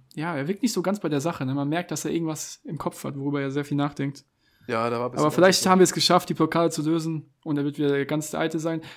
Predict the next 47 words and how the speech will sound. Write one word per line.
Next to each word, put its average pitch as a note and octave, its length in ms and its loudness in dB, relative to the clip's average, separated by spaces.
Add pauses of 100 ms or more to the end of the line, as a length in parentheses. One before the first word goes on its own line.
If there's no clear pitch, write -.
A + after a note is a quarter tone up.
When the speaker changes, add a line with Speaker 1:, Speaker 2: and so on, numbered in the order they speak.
(160)
Speaker 1:
Aber F3+ 120 0
vielleicht G#3+ 160 2
noch - 80 -6
eine B3 160 2
Frage. G3+ 320 0 (260)
Glaubst G3+ 280 0
du, F3+ 40 2
Speaker 2:
Mhm. E3 60 2
Speaker 1:
er - 20 2
war D3 80 2
sauer, E3+ 460 0 (240)
dass - 180 -8
wir D3+ 80 -2
gesagt D3+ 380 -2
haben, C#3+ 160 -2
dass C#3+ 160 -4
er D3 60 -4
der C#3+ 80 -2
beste D#3+ 360 -2
Fußballer E3 420 -4
auf D#3 80 -6
dem D#3 80 -4
Planeten D3 380 -2
ist? G#3 300 -6 (760)
Weil C#3+ 120 -2
wir C#3+ 120 0
wissen F#3 260 4
ja, E3 100 0
Speaker 2:
Warum? E3+ 80 -4
Speaker 1:
es - 120 -8
gibt F#3+ 200 -2
noch D#3 180 -4
einen E3+ 320 -4
anderen, F3 720 -2
der D3+ 500 -4 (220)
zwar D#3 200 -6
nicht D#3 120 -6
auf C#3+ 100 -6
dem D3 120 -8
Planeten D3 600 -2
wohnt, D#3+ 340 -4 (400)
beziehungsweise D#3+ 400 -4
nicht E3 120 -4
von D#3+ 100 -4
diesem C#3+ 120 -6
Planeten D3+ 340 -4
kommt. - 440 -8